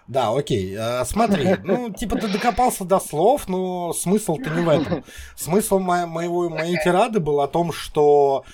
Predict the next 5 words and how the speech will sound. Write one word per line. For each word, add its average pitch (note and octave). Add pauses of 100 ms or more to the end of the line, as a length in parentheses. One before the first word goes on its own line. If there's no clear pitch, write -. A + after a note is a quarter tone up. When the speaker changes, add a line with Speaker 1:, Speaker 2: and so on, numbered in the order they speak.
(160)
Speaker 1:
здесь C#3
ищут F#3
людей C#3+
с, -
э, C#3+